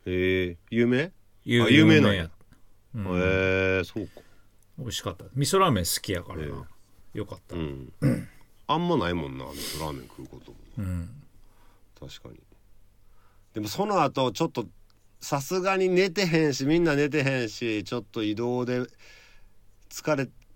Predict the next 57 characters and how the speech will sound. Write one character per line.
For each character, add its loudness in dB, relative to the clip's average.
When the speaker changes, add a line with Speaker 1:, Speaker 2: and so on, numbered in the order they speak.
Speaker 1:
て -6
た -4
よ -6
ね。 -8
ち -6
ょ -2
っ -10
と 4
そ 2
の、 2
Speaker 2:
そ 0
う -2
ね。 -8
Speaker 1:
休 4
憩 6
さ 4
せ -4
て 4
く 2
れ 8
っ 4
て -2
い 4
う 0
こ 2
と -2
で、 -4
ホ 2
テ 4
ル 2
ち -6
ょ 0
っ 2
と 2
早 4
め 4
に 2
と 0
い 0
う -2
か -6
チ -6
ェ -2
ッ -14
ク -4
イ 0
ン -2
し -14
て。 -10
Speaker 2:
チ -8
ェ -14
ッ -14
ク -6
イ -6
ン -10
し -12
て -2